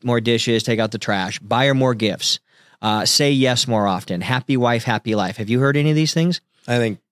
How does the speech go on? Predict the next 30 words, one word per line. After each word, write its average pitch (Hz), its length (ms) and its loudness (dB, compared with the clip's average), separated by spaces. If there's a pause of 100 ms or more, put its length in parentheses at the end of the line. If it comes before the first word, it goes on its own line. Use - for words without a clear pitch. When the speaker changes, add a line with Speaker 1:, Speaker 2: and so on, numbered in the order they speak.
(140)
Speaker 2:
uh, 101 320 -6
they're 101 200 -8 (160)
kind 110 140 -6
of 92 100 -10
dumb 101 180 -10
too, 101 240 -8 (120)
Speaker 1:
They, 127 100 0
Speaker 2:
but 101 80 -4
yeah. 101 140 -6 (200)
Speaker 1:
they 143 160 2
don't 131 180 0
work. 143 320 -2 (240)
Speaker 2:
<laughs> - 240 -2
Speaker 1:
Every 175 380 2
guy's 156 360 0
tried 160 300 0
'em 110 220 -6 (440)
and 139 120 2
they 139 80 4
don't 135 180 2
work. 143 200 0
But 120 100 -2
here's 165 220 2
the 135 80 0
thing: 190 160 2
is 123 100 -2
the 127 180 -2
actions 160 460 0
aren't 123 160 0
wrong. 123 380 -2